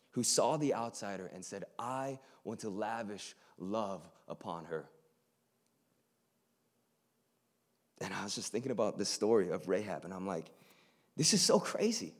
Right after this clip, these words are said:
Because up until this point in Rahab's life, up until this point in Rahab's story, the only love that she would have known was love that could be bought. Only love that she could have known was love that was paid for.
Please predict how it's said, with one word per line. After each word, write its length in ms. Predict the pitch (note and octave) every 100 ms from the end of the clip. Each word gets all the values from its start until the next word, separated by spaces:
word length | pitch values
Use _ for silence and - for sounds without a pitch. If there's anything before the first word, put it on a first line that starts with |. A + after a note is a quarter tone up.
| _ _ _ _ _ _ _ _ _
Because 220 | C3 D3
up 100 | F3
until 160 | A3+ G3+
this 140 | F#3+
point 280 | - G3+ F3+
in 140 | D#3+
Rahab's 400 | D3+ F3 D#3+ D3+
life, 220 | E3 C#3+ C3
up 160 | F#3
until 160 | A3+ G#3
this 140 | G3+
point 240 | - G3 E3+
in 80 |
Rahab's 380 | D#3 F3 D#3+ D#3
story, 240 | - D#3 C#3
the 100 | C#3
only 380 | E3 A#3+ C4+
love 300 | A3+ A#3 A#3+
that 120 | G#3+ -
she 120 | A3+
would 100 | G3+
have 100 | E3+
known 460 | F3 F#3 F3 C#3 G#2+ - G3
was 200 | E3 C#3
love 380 | F3 F#3+ F#3+ D3+
that 120 | E3
could 120 | D#3+
be 100 | D3
bought. 380 | C3 C#3 E2+ - - _ _ _ _ _ _ _ _
Only 320 | - A3+ C4+ B3+
love 300 | A3+ A#3+ G#3+
that 100 | G#3
she 120 | A#3
could 100 | G#3+
have 80 | F#3
known 320 | G3+ G#3 G3
was 180 | F3 C#3+
love 300 | G3 G#3+ F3
that 120 | F3+
was 120 | F3
paid 260 | - G3 F#3
for. 300 | F3 C#3+